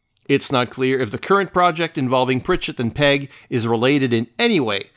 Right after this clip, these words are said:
to the one worked on by Scheer or mentioned by Weaver. However, she said it was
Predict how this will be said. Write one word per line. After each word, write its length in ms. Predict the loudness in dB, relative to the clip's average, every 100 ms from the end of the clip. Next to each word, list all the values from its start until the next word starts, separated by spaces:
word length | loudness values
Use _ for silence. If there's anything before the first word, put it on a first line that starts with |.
| _
to 220 | -2 0 2
the 140 | 0
one 500 | 2 2 0 -2 -2
worked 260 | 0 0 0
on 220 | 0 0
by 160 | -2
Scheer 360 | -2 0 0 2
or 160 | 0 0
mentioned 420 | 0 -2 -2 0
by 120 | 2
Weaver. 400 | 2 2 2 -2 -6 -14
However, 560 | -4 0 0 2 0 -4 _ -20 -10
she 160 | -6 -2
said 200 | -2 -2
it 120 | -2
was 360 | 2 2 2